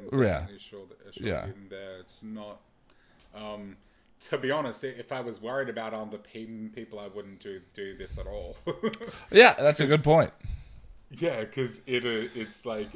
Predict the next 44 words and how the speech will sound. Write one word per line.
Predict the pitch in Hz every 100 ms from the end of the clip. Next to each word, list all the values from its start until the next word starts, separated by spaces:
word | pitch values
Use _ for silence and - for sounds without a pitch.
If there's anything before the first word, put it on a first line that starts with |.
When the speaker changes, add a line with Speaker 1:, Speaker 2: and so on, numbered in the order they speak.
| -
Speaker 2:
I'm | 117 120 117
expecting | 113 - 127 - 135 123
lots | 120 -
of | -
comments | 131 123 123
about | 113 120 143
it, |
and | 117
that's | 120 -
fine. | - 123 120 113
Say | - - 110
whatever | 110 110 110
the | 104
hell | 110
you, | 107 104 107
you | 107
want, | 107 104
I | 95
don't | 95 -
care. | 95 92 98
Speaker 1:
Yeah. | 117 95 80
Speaker 2:
Um, | 104 104 104 - - _ _ _ _ _
you | 117 117
know, | 117 117 120 120
um, | 117 113 110 107 104 104 98 _ _ _ _ _ _ _ _ _ _ _ - _
yeah, | 139 165 131 101 101
I, | 113 123 123 120
I, | 120 120 117 113 110 107 - - - _
yeah, | 120 98 -
it's | - -
definitely | 143 151 139
not | 123 117 113
about | 113 110
underpaid | 104 104 - 107 104 101
people. | 101 95
That's, | 95 95 -
I, | 104 104
I, | 104 104 104
I |
can | 104 110 104
definitely | 101 - 92 95
assure | 101 - 101
you | 92 95
there. | 98